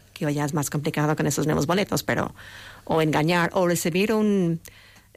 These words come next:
En el trabajo después, cuando te, no sé la palabra en español, cuando te piden que haces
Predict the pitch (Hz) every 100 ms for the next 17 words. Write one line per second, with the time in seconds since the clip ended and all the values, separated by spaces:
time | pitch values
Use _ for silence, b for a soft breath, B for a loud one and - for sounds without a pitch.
0 | - 156 151 156 226 175 165 156 - -
1 | - 156 156 160 147 - 165 - 160 156
2 | 160 156 156 - 147 160 165 156 151 147
3 | 151 156 165 160 165 151 160